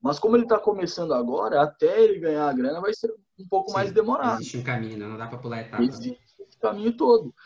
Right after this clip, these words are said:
Speaker 1: E, e, cara, essa é a frase que tu disse, não dá pra pular a etapa. É, tem que pegar, por isso que eu digo, você já des-, já escolheu aquilo que dentro do marketing digital faz sentido pra você, estuda aquilo o máximo possível,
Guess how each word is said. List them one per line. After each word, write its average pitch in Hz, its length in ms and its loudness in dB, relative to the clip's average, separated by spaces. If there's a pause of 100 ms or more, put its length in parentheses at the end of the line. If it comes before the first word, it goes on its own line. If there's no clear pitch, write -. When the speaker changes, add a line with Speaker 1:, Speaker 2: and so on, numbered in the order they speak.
(340)
Speaker 1:
E, - 160 -6 (180)
e, 214 100 -8
cara, 175 400 2 (380)
essa 202 260 2
é 233 40 8
a 214 80 0
frase 196 300 0
que - 80 -18
tu 151 100 -18
disse, 147 320 -10
não 180 180 -2
dá 185 160 4
pra 220 120 6
pular 180 260 0
a 127 60 -2
etapa. - 280 -8 (800)
É, 113 380 -2 (160)
tem 208 160 2
que 233 120 -6
pegar, 156 480 4
por 160 180 -4
isso - 120 -12
que 240 60 -8
eu 233 60 -4
digo, 139 340 -8 (120)
você 151 400 -2
já 190 160 2
des-, 214 280 -4
já 170 200 -2
escolheu 160 800 4 (640)
aquilo 151 420 0
que 147 100 -18
dentro 160 340 2
do 180 120 -6
marketing 175 500 -4
digital 151 580 -4
faz - 280 0
sentido 190 580 -10
pra 147 140 2
você, 127 440 -2 (760)
estuda 226 500 2
aquilo 220 400 -4
o 175 80 -4
máximo 208 540 -2
possível, 190 680 -2